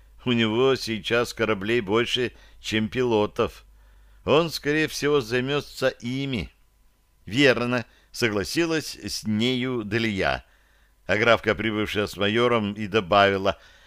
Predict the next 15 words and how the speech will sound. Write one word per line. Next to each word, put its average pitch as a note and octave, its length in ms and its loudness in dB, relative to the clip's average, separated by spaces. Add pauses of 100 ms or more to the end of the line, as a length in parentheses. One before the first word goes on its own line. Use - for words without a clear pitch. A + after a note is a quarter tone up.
(180)
«Он, B2 380 0
по-моему, A#2 560 0
хотел A#2 640 -2
заняться A2+ 480 -2
корветом, A#2 720 -2 (340)
который A2+ 320 2
отбил A#2 300 -2
у A2 40 -6
пиратов», G#2 680 0 (580)
и G2 80 -12
задумчиво D3+ 600 -2
посмотрела C3 680 0
в A#2 60 -2
направлении A2+ 720 0
космодрома. A2+ 840 -4